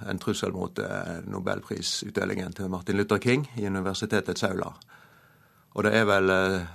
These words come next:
snakk om, eh, litt sånn diabolical masterminds,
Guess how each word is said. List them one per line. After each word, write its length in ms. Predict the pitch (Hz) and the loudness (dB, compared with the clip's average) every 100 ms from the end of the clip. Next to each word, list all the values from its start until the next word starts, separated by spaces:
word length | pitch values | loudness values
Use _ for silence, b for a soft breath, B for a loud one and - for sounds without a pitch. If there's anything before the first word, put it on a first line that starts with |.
| - | -14
snakk 380 | - - 98 - | -6 0 0 0
om, 540 | 95 90 95 95 90 90 b b b b b b b b b b b - | -4 -2 -4 -4 -4 -6 b b b b b b b b b b b -14
eh, 500 | - 92 - - 82 90 92 - 90 101 | -10 -6 -4 -4 -6 -10 -8 -8 -8 -2
litt 160 | 107 107 | -2 2
sånn 340 | 107 92 90 | 2 0 2
diabolical 600 | 104 104 113 107 101 104 | 4 6 6 6 4 4
masterminds, 760 | 110 104 - 95 101 143 - | 6 4 2 2 2 2 -2